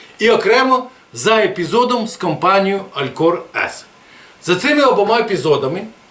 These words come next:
у дві тисячі п'ятнадцятому році пані Крупиці було пред'явлено дві підозри. Мало того, з цих двох кримінальних справ було окремо виділено кримінальну справу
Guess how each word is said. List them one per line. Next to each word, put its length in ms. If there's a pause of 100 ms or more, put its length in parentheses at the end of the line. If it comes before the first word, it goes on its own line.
(260)
у 40
дві 140
тисячі 580 (140)
п'ятнадцятому 580
році 280 (360)
пані 320
Крупиці 500
було 260
пред'явлено 680 (320)
дві 380 (180)
підозри. 460 (800)
Мало 360
того, 380
з 60
цих 300
двох 240
кримінальних 680
справ 480 (680)
було 320
окремо 400
виділено 520
кримінальну 680
справу 560